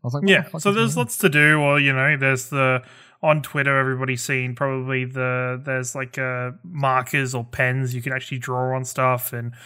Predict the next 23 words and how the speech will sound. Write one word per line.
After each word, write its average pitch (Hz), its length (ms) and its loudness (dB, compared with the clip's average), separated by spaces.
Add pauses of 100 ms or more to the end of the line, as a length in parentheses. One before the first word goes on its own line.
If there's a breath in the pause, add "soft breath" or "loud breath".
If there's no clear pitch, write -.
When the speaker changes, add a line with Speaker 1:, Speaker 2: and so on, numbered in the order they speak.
(400 loud breath)
Speaker 2:
draw 135 300 0
dicks 127 600 -6
and 117 180 -10
draw 131 260 -4
mustaches 131 720 -2
on 123 160 -4
people 131 400 -6
whilst 120 320 -8
they're 131 100 -6
talking 127 520 -6
on 123 180 -4
the 123 420 -4 (120)
camera 123 340 -2
and 127 100 -6
stuff, 123 440 -2
and 123 120 -8 (460 loud breath)
it's 135 180 -6
actually, 151 260 2
like, 123 140 -2
really 123 340 -2 (440)
cool 120 420 -6
how 131 200 0
it, 135 140 -4